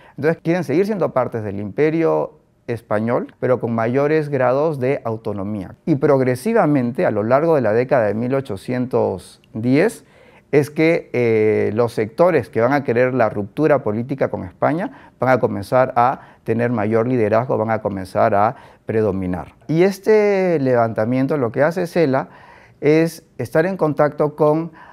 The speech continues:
ah, Castelli, que es el líder, eh, digamos, el líder militar que sale de la Junta de Buenos Aires hacia, eh, el Alto Perú.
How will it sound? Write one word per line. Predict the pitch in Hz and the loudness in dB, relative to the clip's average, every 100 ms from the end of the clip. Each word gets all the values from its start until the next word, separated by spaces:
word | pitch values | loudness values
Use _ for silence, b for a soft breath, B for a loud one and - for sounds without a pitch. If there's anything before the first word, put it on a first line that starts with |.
| B | B
ah, | 113 113 107 107 | 0 2 2 0
Castelli, | 110 113 - 143 92 | -2 0 0 2 0
que | - | -4
es | 117 | -2
el | 139 139 | -2 0
líder, | 147 147 147 143 | 2 4 2 0
eh, | 120 110 107 101 98 127 - _ _ | -2 0 0 -4 -8 -14 -20 _ _
digamos, | - 95 - | -16 -14 -10
el | 110 | -2
líder | 135 139 | 0 0
militar | 135 117 113 135 143 - - _ | 0 0 0 0 0 -4 -18 _
que | - 120 | -8 -2
sale | 156 170 190 | 2 2 2
de | 170 | 2
la | 135 120 | 2 2
Junta | 113 143 147 147 | 0 -2 0 2
de | 135 117 107 98 95 92 | 2 2 2 -2 -4 -6
Buenos | 101 120 151 156 | -2 0 0 2
Aires | 156 147 170 - B B | 2 2 -2 -8 B B
hacia, | - 170 - 185 180 - | 0 0 2 0 0 -2
eh, | 123 117 107 104 - | -2 -2 0 -2 -2
el | 120 | 0
Alto | 127 127 127 | 0 0 -2
Perú. | 117 110 | -2 -4